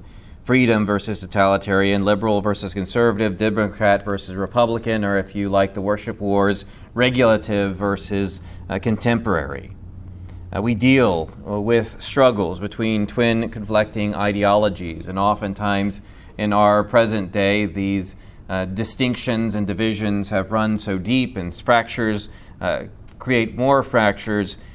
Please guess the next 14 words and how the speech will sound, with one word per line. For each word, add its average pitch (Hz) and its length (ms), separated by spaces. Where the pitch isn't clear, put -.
that 107 280
we 113 220
begin 104 560
to 101 100
wonder 92 440
if 98 260
there 98 240
is 95 140
anyone 98 440
on 92 200
the 90 80
same 90 400
side 80 560
anymore. 95 760